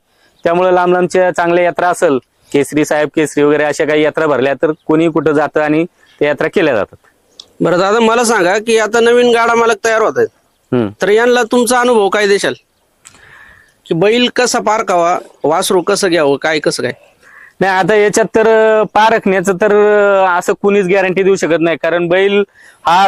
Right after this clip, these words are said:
Speaker 1: कधीच कुणी गॅरंटी देऊ शकत नाही का घेता वेळी का हा बैल किंवा लहान बैल असताना, वासरू असताना हे बैल शंभर टक्के पळल असा कुणी सांगू शकत नाही. आज पळालेला बैल उद्या पळल का नाही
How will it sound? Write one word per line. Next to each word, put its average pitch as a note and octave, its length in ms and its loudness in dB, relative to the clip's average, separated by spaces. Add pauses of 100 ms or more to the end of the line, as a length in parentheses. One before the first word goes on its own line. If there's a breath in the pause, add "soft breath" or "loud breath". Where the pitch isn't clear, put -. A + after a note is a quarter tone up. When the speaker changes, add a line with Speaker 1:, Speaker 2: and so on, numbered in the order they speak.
Speaker 1:
कधीच G3 380 -2
कुणी G3 200 0
गॅरंटी F#3 340 0
देऊ F#3+ 140 2
शकत F3 260 -2
नाही F3+ 200 0
का F3+ 260 0
घेता D3+ 340 -2
वेळी F3 280 2
का D#3 140 -4
हा D#3+ 160 0
बैल E3+ 320 0
किंवा E3 160 0
लहान D#3+ 300 0
बैल D#3+ 180 2
असताना, D#3 320 -2
वासरू D3+ 280 -2
असताना D3 320 -2 (480 soft breath)
हे D#3+ 140 2
बैल E3+ 240 2
शंभर D#3+ 320 0
टक्के D#3 220 -2
पळल E3 340 0 (360 soft breath)
असा D3+ 240 -2
कुणी E3+ 340 0
सांगू D#3 260 0
शकत C#3 260 0
नाही. D3+ 160 0
आज D#3 340 -2
पळालेला E3+ 420 2
बैल D#3+ 300 0
उद्या D3+ 320 0
पळल E3+ 300 0
का E3 140 -2
नाही D#3+ 200 -2